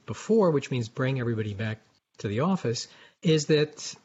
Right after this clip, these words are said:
the discussions in the broader community and in the press have given people the impression that, uh, you don't have to do that, um, and that you can keep working from home. And so one of the problems employers have is they have to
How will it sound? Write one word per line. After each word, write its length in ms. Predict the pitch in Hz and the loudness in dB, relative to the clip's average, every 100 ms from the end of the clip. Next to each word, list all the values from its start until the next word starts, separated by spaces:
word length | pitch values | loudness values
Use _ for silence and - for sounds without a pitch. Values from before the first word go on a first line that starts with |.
| _ | _
the 640 | 226 139 151 151 147 147 143 | -6 0 4 4 4 2 2
discussions 640 | 131 139 170 175 185 165 | 0 0 0 0 2 2
in 80 | 151 | 2
the 60 | 147 | 2
broader 300 | 139 135 139 | 0 0 0
community 600 | 147 120 123 123 143 151 | 0 0 0 -2 -2 -2
and 200 | 147 127 | -2 -2
in 80 | |
the 80 | 117 | -2
press 480 | - 185 160 123 - - - _ _ _ | -2 0 0 -2 -6 -12 -20 _ _ _
have 160 | 160 156 | -2 2
given 300 | 185 190 180 | 2 4 4
people 300 | 156 147 131 | 2 0 0
the 120 | 131 | 0
impression 800 | 120 - 107 117 143 165 190 - | 0 -2 -2 -2 0 0 0 -2
that, 580 | 175 135 135 135 135 - | -2 0 0 -2 -6 -6
uh, 160 | 139 135 | -2 0
you 220 | 139 139 | 0 0
don't 160 | 147 151 | 0 0
have 140 | 151 | 0
to 100 | - | 0
do 160 | 139 214 | 2 2
that, 240 | 147 - _ _ _ _ - | 0 -4 _ _ _ _ -2
um, 340 | 135 120 123 143 - | 0 0 -2 -4 -2
and 180 | 127 | 0
that 160 | 123 120 | 0 -2
you 80 | 127 | -2
can 200 | 127 120 | 0 -2
keep 260 | - 135 | -2 -2
working 400 | 123 117 117 120 113 | 0 0 0 -4 -2
from 200 | 117 117 | -2 0
home. 400 | 170 127 90 123 - _ _ _ _ _ _ - | 0 0 -4 -12 -20 _ _ _ _ _ _ 0
And 260 | 156 151 | 4 4
so 360 | - 160 156 - | 4 4 4 2
one 240 | 214 185 175 | 2 4 4
of 60 | |
the 80 | 139 | 2
problems 420 | 160 156 156 139 | 2 2 4 2
employers 500 | 123 123 143 135 131 | 2 2 2 2 2
have 200 | 120 110 | 0 0
is 80 | 123 | -2
they 140 | 123 117 | -2 -2
have 180 | 135 - | -2 -2
to 320 | 127 123 | -2 -2